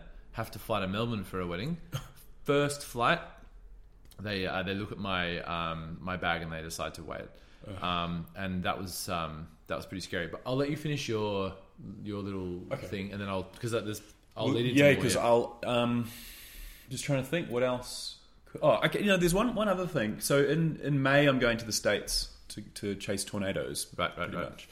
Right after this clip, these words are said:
Speaker 1: That's just, I like how you just dropped that in.
Speaker 2: <laughs>
Speaker 1: Like, Oh, I'm just gonna drop
Speaker 2: That's, that's pretty much where. But I'll, I'll be taking quite a lot of gear, and, uh, it, I can't take it all as, as carry-on.
Speaker 1: Mm.
Speaker 2: I just can't.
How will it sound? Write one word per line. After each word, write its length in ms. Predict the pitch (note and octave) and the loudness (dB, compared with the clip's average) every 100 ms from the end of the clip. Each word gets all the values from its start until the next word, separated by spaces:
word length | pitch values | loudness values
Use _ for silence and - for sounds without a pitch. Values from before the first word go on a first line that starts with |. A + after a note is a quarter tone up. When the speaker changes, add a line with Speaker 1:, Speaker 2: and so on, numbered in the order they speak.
| - | -10
Speaker 1:
That's 240 | - G2 - | -6 0 0
just, 220 | C3+ - | 0 0
I 60 | A2+ | 2
like 220 | A2+ A#2 | 2 2
how 60 | A2 | 0
you 80 | |
just 200 | F#2 E2+ | -2 -4
dropped 180 | - F#2 | -6 -6
that 100 | F#2 | -6
in. 120 | E2+ G2+ | 0 6
Speaker 2:
<laughs> 320 | D#3+ E3 - | 8 8 4
Speaker 1:
Like, 360 | D#3 - G#2+ | 2 0 -4
Oh, 40 | D3+ | 0
I'm 60 | E3+ | 2
just 120 | E3 | 4
gonna 220 | F3 E3+ | 4 4
drop 160 | D#3 E3 | 6 6
Speaker 2:
That's, 240 | C#3+ D#3 C#3+ | 6 4 0
that's 280 | C3 E3 F3+ | 0 0 -2
pretty 180 | G#3 | -2
much 200 | G#3+ G3 | -2 -2
where. 440 | G3+ F#3 G2 G2+ E3 - - - | -2 0 0 -2 -4 -6 -8 0
But 140 | - C#3+ | 8 10
I'll, 120 | C#3+ | 10
I'll 140 | E3 F#3 | 8 6
be 100 | F#3+ | 6
taking 300 | E3+ D#3+ C#3+ | 6 4 6
quite 160 | D3 | 6
a 20 | |
lot 120 | C3+ A2 | 6 4
of 80 | |
gear, 340 | A2 B2 F#2 F#2+ C4 D#4+ E4 - - - - - | 4 4 6 6 8 6 6 -2 -10 -20 -14 -4
and, 480 | B2 B2 A#2+ A2 A2+ | 0 4 4 4 6
uh, 540 | A#2 A2+ A2+ A2 A2 - - - - | 6 6 6 4 0 -4 -16 -18 -2
it, 100 | C3 A#2 - | 0 2 2
I 60 | |
can't 300 | C#3 C#3 C3 | 2 4 4
take 160 | B2+ A2+ | 2 2
it 60 | G#2+ | 2
all 160 | G2+ | 4
as, 300 | F#2+ E2+ - - | 4 2 -2 -2
as 220 | G2 G2 | -2 -2
carry-on. 380 | - F2+ B1 G#1+ - | -2 -2 -2 -8 -6
Speaker 1:
Mm. 120 | G#2+ | -2
Speaker 2:
I 40 | G2 | 0
just 180 | - | 0
can't. 140 | - | -2